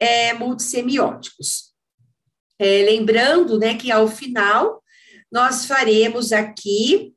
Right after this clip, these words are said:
na transmissão a orientação para o desdobramento, é, para que vocês possam realizar esse estudo na A T P C da escola.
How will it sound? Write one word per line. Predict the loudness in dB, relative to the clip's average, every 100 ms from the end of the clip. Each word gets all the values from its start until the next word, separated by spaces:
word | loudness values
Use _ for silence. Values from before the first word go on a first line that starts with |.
| -4
na | 0 0
transmissão | 2 2 2 0 -4 -4 0 2 2 0 -6 -12 -2
a | 0 2
orientação | 0 -2 -4 -4 -2 -6 -4
para | -4 -4
o |
desdobramento, | -6 -2 2 4 2 0 0 0 -2 0 2 4 2 -2 2 4 4 -2 -20 -20 -20 -2
é, | 2 4 4 4 4 4 2 2 0 -2
para | -6
que | -4 -4
vocês | -4 -4 -6 -2
possam | 0 0 0 -6
realizar | -4 0 -2 -2 -4 0 2 2
esse | 2 0 -6
estudo | -10 -6 -4 -2 -2 -2 -8 -10
na | -2 0
A | 0
T | -2
P | -2 -4
C | -2 -4
da | -2
escola. | -2 -2 -4 -6 -8